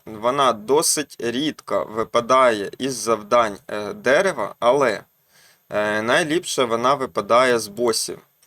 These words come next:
Е, я завжди радив людям не минати, е, світових босів, тому що вони з'являються не так уже й часто. Е, можна порахувати, що вони з'являються, якщо не помиляюся, там чи кожні три, чи кожні чотири години, але суть не в тому. Сходити просто на боса можна,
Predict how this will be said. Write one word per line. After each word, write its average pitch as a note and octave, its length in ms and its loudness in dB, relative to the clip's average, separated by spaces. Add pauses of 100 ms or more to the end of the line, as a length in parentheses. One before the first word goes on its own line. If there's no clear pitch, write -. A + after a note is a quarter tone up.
(640)
Е, A2+ 160 2
я C#3 280 2
завжди C#3+ 560 2
радив B2+ 440 2
людям A#2+ 500 0
не A#2+ 240 -2
минати, C3 760 0 (600)
е, A2+ 200 4
світових B2+ 640 -2
босів, B2 500 2
тому A#2 240 -6
що C#3 240 0
вони C#3 220 0
з'являються B2 800 2
не G#2 140 -10
так A#2+ 300 0
уже G#2+ 220 -8
й G2+ 60 -8
часто. E3 680 0 (580)
Е, A2+ 160 2
можна B2+ 440 0
порахувати, A#2+ 760 0
що - 220 -2
вони B2 220 -4
з'являються, A2+ 680 2
якщо - 240 -6
не B2+ 120 -6
помиляюся, A2+ 760 0
там G#2 240 -6
чи - 160 -10
кожні B2 400 -2
три, F#3 240 0
чи A#2+ 180 -6
кожні B2 400 -2
чотири F3 460 -2
години, B2+ 500 -2
але C3+ 340 0
суть - 320 -8
не C#3+ 80 -4
в C3+ 80 -12
тому. G#2+ 340 -4
Сходити - 520 -4
просто C#3+ 460 -2
на A#2+ 120 0
боса B2+ 580 -2
можна, B2 580 -2